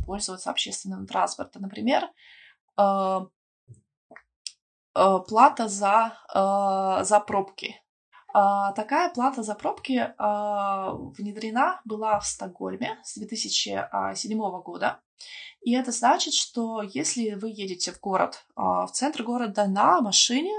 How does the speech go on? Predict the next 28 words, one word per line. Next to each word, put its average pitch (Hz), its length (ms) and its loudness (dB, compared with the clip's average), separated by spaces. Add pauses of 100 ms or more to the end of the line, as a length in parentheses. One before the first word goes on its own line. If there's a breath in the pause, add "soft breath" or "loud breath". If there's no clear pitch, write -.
(180)
вам 269 240 2
нужно 233 280 -2
будет, 220 360 -8
а, 185 320 -4
заплатить 185 420 -10
определенную 196 580 -8
сумму. 175 440 -6
Эта 240 160 -6
сумма 196 300 -4
выше, 294 320 2
если 208 260 -6
вы 190 120 -8
едете 214 360 -8
в - 60 -14
час - 320 -6
пик. - 320 -8
Сейчас 226 500 0
обсуждается 208 800 -2
внедрение 202 460 -4
таких 180 320 -14
инициатив 202 420 -4
в 427 40 -6
столичном 214 640 -2
регионе 196 480 -6
Финляндии. 180 540 -6
Оно, 190 120 -14
конечно, 208 320 -8
вызывает, 98 540 2